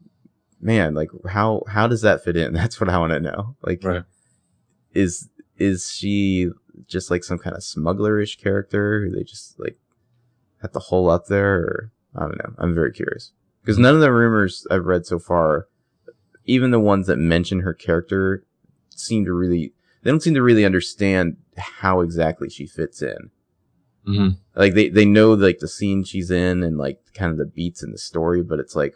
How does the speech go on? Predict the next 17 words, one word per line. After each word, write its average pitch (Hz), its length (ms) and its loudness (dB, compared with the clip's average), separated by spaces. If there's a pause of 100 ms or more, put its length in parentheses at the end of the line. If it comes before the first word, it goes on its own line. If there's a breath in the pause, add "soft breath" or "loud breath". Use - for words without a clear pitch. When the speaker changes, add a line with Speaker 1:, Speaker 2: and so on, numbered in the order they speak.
Speaker 1:
who 156 180 -8 (120)
is 113 240 -2
this - 180 -14
person? 64 520 -10 (1600)
Speaker 2:
Right. 85 260 -6 (2750 soft breath)
It's - 140 -10
a 127 40 -8
fun 147 260 0
name. 98 200 -8 (540 soft breath)
Speaker 1:
Mm-hmm. 101 160 -4
Speaker 2:
It's 156 120 2
a, 170 140 6
it's - 420 -4
possibly, 156 720 0
I 127 80 0
mean, 151 180 2
like, 131 280 -2